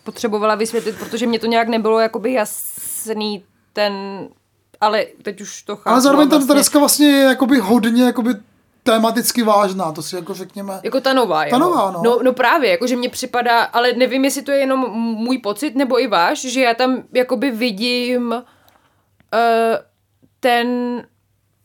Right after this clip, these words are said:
Speaker 1: ten politický rozměr, ale přesto jako fakt individuální rovinu, jako osobní, ne individuální, jako individualistickou ve smyslu, ale jakoby osobní,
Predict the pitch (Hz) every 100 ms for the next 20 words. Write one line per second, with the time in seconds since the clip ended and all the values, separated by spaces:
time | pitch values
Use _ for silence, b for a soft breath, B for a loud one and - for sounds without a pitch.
0 | _ _ _ 262 262 254 254 226 - 285
1 | 262 262 254 254 240 240 247 - 262 262
2 | 254 254 269 277 214 254 247 226 254 262
3 | 247 240 269 262 240 269 240 175 143 196
4 | 226 233 214 185 269 240 208 185 208 214
5 | 220 214 220 214 214 220 214 220 220 240
6 | 254 254 269 - 247 240 254 262 262 247
7 | 233 233 226 226 226 269 247 202 190 180